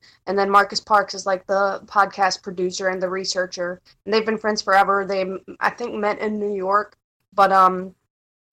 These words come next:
so, like, you have their friendship, and they, they were podcasting before this, so you already have, like,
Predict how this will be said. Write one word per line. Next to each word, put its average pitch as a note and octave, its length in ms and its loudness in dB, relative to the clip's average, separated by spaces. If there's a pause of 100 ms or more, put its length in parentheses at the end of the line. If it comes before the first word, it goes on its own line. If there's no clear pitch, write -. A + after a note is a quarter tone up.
(140)
so, A#3 320 4
like, A3 320 2
you A#3 80 0
have B3+ 160 4
their G#3+ 140 2
friendship, A3+ 640 0
and G#3 280 -2
they, G#3 140 2
they G3+ 360 -6
were G3+ 240 0
podcasting G3+ 720 0
before G#3 380 -2
this, C#4 220 -2
so A#3 80 -6
you G#3 120 0
already G#3+ 300 4
have, G#3 260 0
like, F#3 300 -2